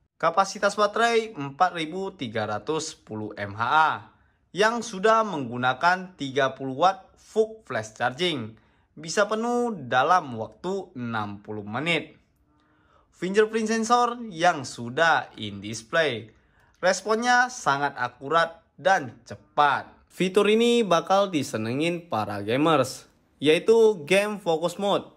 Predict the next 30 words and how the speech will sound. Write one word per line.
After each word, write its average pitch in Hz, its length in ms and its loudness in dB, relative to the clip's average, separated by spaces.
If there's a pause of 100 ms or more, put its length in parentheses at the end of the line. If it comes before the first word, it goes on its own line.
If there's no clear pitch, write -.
yang 196 400 -2
bisa 180 400 -2
ngeblok 175 400 0
notifikasi 131 1040 -4
yang 117 240 -2
mengganggu 113 480 -4
kita 160 480 0
waktu 135 420 -4 (140)
lagi 104 400 -6
bermain 104 640 -6
game. 147 400 0 (400)
Dan 220 480 0
ada 135 340 2
bullet 120 300 -4
screen 196 420 -2
message 170 540 -2
yang 110 400 -2
bisa 180 400 0
nampilin 123 880 -2
isi 110 560 -6
chat. 151 400 2
Bermain 185 340 2
pub 196 220 0
G 202 80 -2
Mobile 214 480 2
di 147 160 -2
grafik 113 320 -2
smooth 165 340 -6
high 202 460 -2
terasa 117 500 0